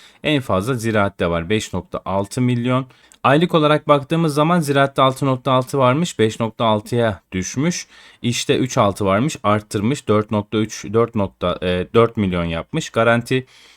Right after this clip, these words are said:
üç seksen yediden üç altmış ikiye düşmüş. Vakıfta dört elli dörtten üç elli sekize düşmüş. Şu şekilde devam ediyor.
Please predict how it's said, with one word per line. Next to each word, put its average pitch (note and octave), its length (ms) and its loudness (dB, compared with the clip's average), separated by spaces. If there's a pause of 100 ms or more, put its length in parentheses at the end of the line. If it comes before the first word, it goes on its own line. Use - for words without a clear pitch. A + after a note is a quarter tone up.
üç C3 180 -4
seksen A#2+ 360 0
yediden A#2+ 300 0
üç B2+ 200 -4
altmış G2 380 -4
ikiye E2+ 260 -6
düşmüş. D3 420 -6
Vakıfta A2+ 580 0 (1040)
dört A#2+ 280 6
elli F#2 200 0
dörtten F#2 380 0
üç A#2+ 200 -4
elli F#2 160 0
sekize F2 360 -6
düşmüş. D3+ 500 -6
Şu - 180 -4
şekilde A#2 520 -2
devam A2 340 2
ediyor. G#2+ 340 -2